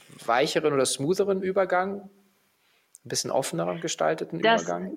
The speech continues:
Speaker 2: das kann, das kann sein, ja, einfach im Sinne von, dass wir eben eh schon sehr viel Diversität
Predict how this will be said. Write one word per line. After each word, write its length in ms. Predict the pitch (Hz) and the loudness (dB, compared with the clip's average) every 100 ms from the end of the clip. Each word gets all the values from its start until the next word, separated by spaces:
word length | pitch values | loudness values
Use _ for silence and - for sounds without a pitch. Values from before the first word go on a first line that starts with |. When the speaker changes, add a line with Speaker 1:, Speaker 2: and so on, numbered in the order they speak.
| - | -2
Speaker 2:
das 260 | 233 226 - | 0 0 -2
kann, 640 | 240 247 320 311 269 214 | 2 2 2 -2 -4 -2
das 180 | 220 214 | 0 0
kann 240 | - 277 220 | 0 0 4
sein, 440 | 196 220 277 294 | 4 4 2 2
ja, 260 | 220 262 - | 4 4 4
einfach 300 | 226 240 220 | 2 0 -2
im 160 | 220 | -2
Sinne 300 | 220 240 240 | 0 2 0
von, 340 | 233 226 226 220 | 2 2 2 4
dass 300 | 196 202 220 | 2 0 2
wir 240 | 214 208 | 4 4
eben 720 | 208 220 214 220 220 220 214 - _ _ - _ - | 4 4 6 6 8 6 4 -2 _ _ -20 _ 2
eh 240 | 226 247 | 6 6
schon 380 | 240 240 214 208 | 6 4 6 6
sehr 200 | 190 202 | 6 4
viel 240 | - 214 190 | 4 4 4
Diversität 1200 | 202 190 196 190 190 180 - 196 202 202 - | 4 4 4 4 2 0 0 4 4 2 -4